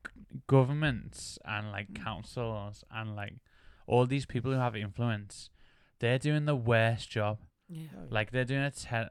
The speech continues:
Speaker 1: I mean, I'm not saying now, but, like, at the time, they are just turning it a blind eye to
Speaker 3: Mm.
Speaker 1: all this stuff, to all these people who are living in poverty, who are being treated with so
Speaker 3: <clears throat>
Speaker 1: much injustice.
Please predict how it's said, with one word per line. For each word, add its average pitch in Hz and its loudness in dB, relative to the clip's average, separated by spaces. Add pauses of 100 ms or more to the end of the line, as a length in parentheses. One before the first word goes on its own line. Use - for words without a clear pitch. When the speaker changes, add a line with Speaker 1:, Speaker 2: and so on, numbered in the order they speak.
Speaker 1:
I 117 -6
mean, 110 -4
I'm 110 -6
not 117 -4
saying 110 -4
now, 101 -2
but, 107 -4
like, 104 -2 (260)
at 123 0
the 135 0
time, 123 4
they 120 2
are 123 4
just 127 -4
turning 113 -2
it 117 -8 (320)
a - -6
blind 104 -2
eye 101 -2 (280)
to - -6
Speaker 3:
Mm. 170 -6
Speaker 1:
all 120 2
this 123 -2
stuff, 110 -2
to - -6
all 113 0
these 120 0
people 107 -4 (520)
who 110 0
are 107 2
living 107 0
in 117 0
poverty, 104 -4 (340)
who 107 -4
are 104 -2
being 107 -6
treated 107 -6
with 98 -8
so 110 -2
Speaker 3:
<clears throat> 110 -4
Speaker 1:
much - -8
injustice. 110 -8